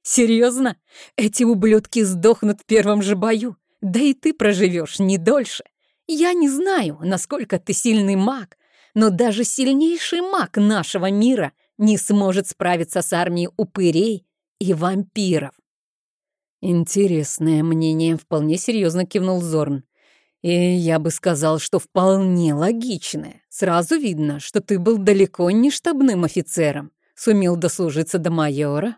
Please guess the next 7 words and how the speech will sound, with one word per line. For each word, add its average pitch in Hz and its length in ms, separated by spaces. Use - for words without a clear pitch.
верно?» 196 600
«Верно», 160 440
буквально 170 540
выплюнул 170 500
в 156 60
ответ 156 280
Ктон. 147 320